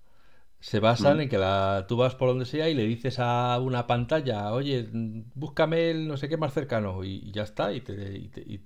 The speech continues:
Speaker 1: ya te entiende, te dice cómo vas, y, y si te apuras hasta te lleva. Y sin embargo, eso no,
Speaker 2: Efectivamente.
Speaker 1: no, no parece. O sea, ¿tú crees
Speaker 2: Sí.
Speaker 1: que, que ese arroz...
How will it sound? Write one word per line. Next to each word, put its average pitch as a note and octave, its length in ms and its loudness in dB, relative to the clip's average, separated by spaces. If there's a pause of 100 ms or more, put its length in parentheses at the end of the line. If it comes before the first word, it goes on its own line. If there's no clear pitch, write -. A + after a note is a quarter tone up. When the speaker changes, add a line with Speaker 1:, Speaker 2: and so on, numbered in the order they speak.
(180)
Speaker 1:
ya A2 320 -4
te G2+ 240 -6
entiende, C#3+ 460 2
te A2 240 0
dice B2 300 -2
cómo A#2+ 240 0
vas, E3 420 4
y, B2 140 -4 (280)
y G2+ 80 -8
si G#2+ 120 -4
te G#2+ 100 2
apuras D3+ 360 2
hasta C#3 200 2
te G2 120 0
lleva. G2+ 360 0 (760)
Y G#2 240 -2
sin G2 160 -6
embargo, G#2 300 -2
eso C3 160 -4
no, B2 140 2
Speaker 2:
Efectivamente. G2 500 -2 (460)
Speaker 1:
no, B2 180 -6
no B2+ 200 2
parece. C#3 280 4
O A#2+ 60 4
sea, C3 120 6
¿tú C#3 100 -2
crees D#3+ 220 6
Speaker 2:
Sí. G#3+ 100 8
Speaker 1:
que, D#3 320 6 (380)
que C#3+ 120 4
ese D3 220 8
arroz... C#3 540 8